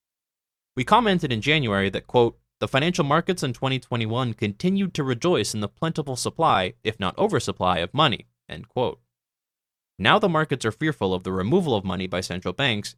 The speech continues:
and the stars of twenty twenty-one are getting clobbered. There was no safe haven except for cash. Normally, government bonds go up in price and down in yield when risk assets sell off,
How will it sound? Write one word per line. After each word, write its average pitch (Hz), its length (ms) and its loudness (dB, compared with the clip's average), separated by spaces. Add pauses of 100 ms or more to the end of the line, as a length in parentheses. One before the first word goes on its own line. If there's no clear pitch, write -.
and 104 100 -6
the 95 40 -4
stars 156 400 2
of 123 100 -2
twenty 135 260 -4
twenty-one 123 560 -2
are 101 120 -4
getting 92 260 -4
clobbered. 82 520 0 (840)
There 113 120 4
was 101 140 -2
no 143 180 0
safe 151 280 -2
haven 139 280 0
except - 320 -4
for 95 80 -8
cash. - 480 -4 (680)
Normally, 113 460 0 (260)
government 196 340 0
bonds 151 300 4
go 113 160 2
up - 120 -2
in 95 120 -8
price 143 360 0
and 101 140 -4
down 95 240 0
in 95 80 -6
yield 117 400 -2
when 92 240 -4
risk 196 240 -2
assets 92 420 -4
sell 92 220 -2
off, - 240 0